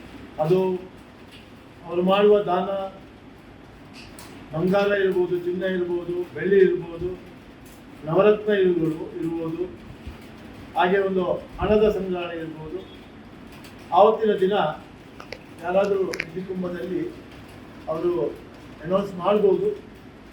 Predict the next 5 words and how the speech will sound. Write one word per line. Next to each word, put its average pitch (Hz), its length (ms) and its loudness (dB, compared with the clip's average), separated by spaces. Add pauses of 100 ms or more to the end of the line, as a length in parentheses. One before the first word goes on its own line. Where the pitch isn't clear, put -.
(380)
ಹಾಗೆ 175 280 2 (720)
ಕೊಡ್ಬೋದು. 185 420 2 (1160)
ಇದು 190 120 4 (480)
ಮೂವತ್ತನೇ 202 420 -4
ತಾರೀಕಿನ 180 360 -12